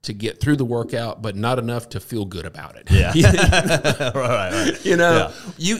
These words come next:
Speaker 1: and you can do that once in a while, but you can't do that for six days a week for twenty weeks.
Speaker 2: Right.
Speaker 1: You've got to find, and you certainly can't do that prepping for an event like this.
Speaker 2: Right.
Speaker 1: You have to find, and I think just, again, finding a,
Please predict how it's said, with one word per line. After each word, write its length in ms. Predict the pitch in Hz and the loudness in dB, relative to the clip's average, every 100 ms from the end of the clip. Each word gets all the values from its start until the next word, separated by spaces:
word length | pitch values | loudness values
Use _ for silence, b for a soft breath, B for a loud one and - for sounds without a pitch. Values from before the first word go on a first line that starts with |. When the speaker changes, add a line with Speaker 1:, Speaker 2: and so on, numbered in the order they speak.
| 202 | -2
Speaker 1:
and 160 | 165 | 0
you 100 | 220 | -2
can 200 | 240 202 | -2 -2
do 200 | 180 247 | -2 -2
that 220 | 202 180 127 | -2 -4 -2
once 260 | 131 147 135 | -2 0 -4
in 80 | |
a 20 | 117 | -8
while, 280 | 131 143 | -8 -6
but 180 | 113 - | -8 -10
you 80 | 139 | -12
can't 260 | 135 196 131 | -8 -8 -4
do 100 | 180 | -4
that 300 | 180 98 - | -4 -6 -8
for 120 | 98 | -8
six 300 | - 127 - | -6 -6 -6
days 260 | 113 98 | -8 -8
a 40 | 95 | -8
week 220 | 113 117 | -8 -10
for 120 | - | -12
twenty 260 | - 87 78 | -12 -12 -12
weeks. 360 | 131 - - | -14 -14 -12
Speaker 2:
Right. 200 | 85 82 - - _ | -6 -4 -6 -18 _
Speaker 1:
You've 320 | 123 139 98 | -8 -6 -8
got 320 | 95 107 - | -8 -8 -8
to 100 | - | -12
find, 300 | 101 - 107 - | -12 -10 -10 -8
and 180 | 110 101 | -8 -8
you 140 | 98 | -10
certainly 340 | - 147 143 113 | -6 -6 -6 -10
can't 340 | - 120 92 | -10 -10 -8
do 140 | 104 | -8
that 300 | 101 98 - | -6 -8 -12
prepping 400 | - 120 113 95 - | -6 -4 -4 -10 -12
for 140 | 92 | -14
an 60 | 85 | -12
event 260 | 87 85 | -14 -16
like 180 | 65 - | -16 -16
this. 160 | - 64 | -14 -10
Speaker 2:
Right. 140 | 78 | -10
Speaker 1:
You 100 | 98 | -10
have 320 | 90 110 110 | -6 -6 -4
to 80 | 107 | -10
find, 360 | 95 101 87 60 B B B - | -14 -12 -14 -16 B B B -10
and 80 | 208 | -8
I 20 | |
think 300 | 302 294 147 | -4 -6 -4
just, 280 | 147 160 - b b b b | -6 -6 -8 b b b b
again, 300 | - 139 147 | -14 -6 -6
finding 760 | 80 - 143 165 190 175 175 160 - | -8 -12 -10 -8 -8 -8 -8 -10 -10
a, 460 | 113 104 101 104 | -10 -8 -8 -10